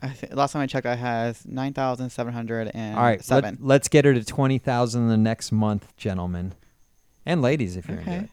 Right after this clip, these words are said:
Speaker 1: Yeah, let's do
Speaker 2: My
Speaker 1: it.
Speaker 2: girlfriend loves trans girls. Like, she's always like,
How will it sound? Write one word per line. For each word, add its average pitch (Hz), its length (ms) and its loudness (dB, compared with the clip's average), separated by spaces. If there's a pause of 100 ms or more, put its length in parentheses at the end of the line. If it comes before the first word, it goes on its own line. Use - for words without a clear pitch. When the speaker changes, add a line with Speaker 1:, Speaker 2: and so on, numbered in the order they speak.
(120)
Speaker 1:
Yeah, 165 280 0
let's 165 160 -4
do 190 180 -4
Speaker 2:
My 139 80 4
Speaker 1:
it. 143 80 2
Speaker 2:
girlfriend 135 340 0
loves 101 140 -4
trans 90 320 -14
girls. - 400 -18
Like, - 160 -20
she's - 160 -20
always 92 240 -16
like, 104 220 -20